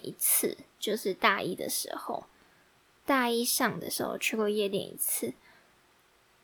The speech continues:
到现在就是还没有去，再去过，所以没有办法跟你们分享什么特别的经验，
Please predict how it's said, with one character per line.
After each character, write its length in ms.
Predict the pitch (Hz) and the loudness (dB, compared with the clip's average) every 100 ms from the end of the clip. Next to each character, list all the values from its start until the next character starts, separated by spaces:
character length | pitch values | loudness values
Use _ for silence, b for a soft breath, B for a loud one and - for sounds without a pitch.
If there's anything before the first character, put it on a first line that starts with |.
| _ _ | _ _
到 220 | - 277 | 8 8
现 260 | 277 285 262 | 8 4 6
在 220 | 269 247 | 6 6
就 100 | 233 | 4
是 140 | 254 | 0
还 260 | 254 240 202 | 0 0 0
没 100 | 208 | 2
有 140 | 208 | 0
去， 320 | 185 - 196 - _ _ _ | 0 0 -2 -2 _ _ _
再 280 | - 262 190 - | 6 6 6 0
去 260 | - 220 | 0 2
过， 300 | - - - | 0 0 0
所 220 | - - 226 | -2 2 4
以 300 | 196 233 - _ _ _ - | 6 4 -2 _ _ _ 0
没 100 | 294 | 4
有 80 | |
办 180 | 294 269 | 6 6
法 140 | 247 208 | 4 -2
跟 140 | 233 | 0
你 40 | |
们 140 | 220 - | 2 0
分 220 | - 226 | 0 0
享 260 | 240 - - | -2 -2 0
什 160 | - | -2
么 280 | 113 78 - | -2 -8 -8
特 160 | - - | -2 0
别 160 | - - | 0 -2
的 80 | |
经 480 | - - 202 190 196 | -2 -2 -2 -4 0
验， 220 | 202 214 | 0 0